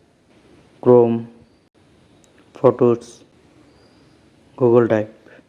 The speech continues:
হুম। আর বাকি রইল মেইন বিকাশটা। মেইন বিকাশটাও এখন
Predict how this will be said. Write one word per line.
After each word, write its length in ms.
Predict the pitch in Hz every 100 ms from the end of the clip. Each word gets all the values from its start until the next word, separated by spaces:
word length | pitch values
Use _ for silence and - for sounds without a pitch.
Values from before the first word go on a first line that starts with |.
| _ _ _ _
হুম। 140 | 175 127 - _ _ _ _ - - - - - _ _ _ _ _ _
আর 160 | 143 131
বাকি 280 | 135 135
রইল 300 | 156 151 151
মেইন 380 | 147 123 127 127
বিকাশটা। 500 | 117 110 107 - 113 104
মেইন 400 | 107 110 123 127
বিকাশটাও 460 | 123 135 131 135
এখন 380 | 135 131 135 135